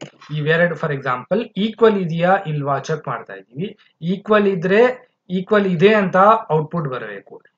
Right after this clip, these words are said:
Equal ಇಲ್ಲ ಅಂದ್ರೆ, ಆ, equal ಇಲ್ಲ ಅನ್ನೋ output ಬರಬೇಕು. ಆ ರೀತಿ ಮಾಡಕ್ಕೆ, ಆ, if ಸ್ಟೇ-, ಈ if else ಯೂಸ್ ಮಾಡ್ತೀವಿ ನೋಡಿ. if, ಆ,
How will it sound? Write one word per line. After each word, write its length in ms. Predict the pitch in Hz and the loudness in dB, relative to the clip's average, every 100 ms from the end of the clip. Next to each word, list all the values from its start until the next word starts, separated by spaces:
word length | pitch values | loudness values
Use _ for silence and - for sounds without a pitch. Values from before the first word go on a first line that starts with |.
| - | -10
Equal 380 | 196 208 226 214 | -8 0 2 2
ಇಲ್ಲ 260 | 170 185 208 | 2 2 4
ಅಂದ್ರೆ, 600 | 202 190 196 277 285 _ _ _ | 4 2 2 2 0 _ _ _
ಆ, 220 | 220 202 196 | -4 -4 -2
equal 320 | 240 262 - - | -4 0 0 0
ಇಲ್ಲ 220 | 220 233 233 | 0 4 4
ಅನ್ನೋ 240 | 202 185 | 4 2
output 420 | 170 151 - 185 | 0 0 -2 -6
ಬರಬೇಕು. 500 | 147 107 95 _ - _ 170 | -6 -12 -18 _ -20 _ 0
ಆ 80 | |
ರೀತಿ 240 | 185 175 170 | 2 0 -4
ಮಾಡಕ್ಕೆ, 500 | 143 127 113 - 277 277 _ - _ | -6 -6 -6 -2 -2 -2 _ -20 _
ಆ, 100 | 156 156 202 | -8 -6 -4
if 80 | |
ಸ್ಟೇ-, 380 | 202 - 180 175 | -6 -2 -2 -2
ಈ 340 | 175 165 165 180 | -4 -6 -4 -6
if 100 | - | -2
else 320 | 170 160 143 | -2 -2 -6
ಯೂಸ್ 140 | 131 | -8
ಮಾಡ್ತೀವಿ 340 | 120 110 117 - | -10 -12 -14 -16
ನೋಡಿ. 380 | - 139 214 135 | -10 -8 -8 -6
if, 180 | 151 208 - _ _ - 143 147 _ _ _ _ _ _ _ _ _ _ _ _ | -6 -6 -12 _ _ -20 -20 -20 _ _ _ _ _ _ _ _ _ _ _ _
ಆ, 320 | 143 131 135 | -12 -8 -6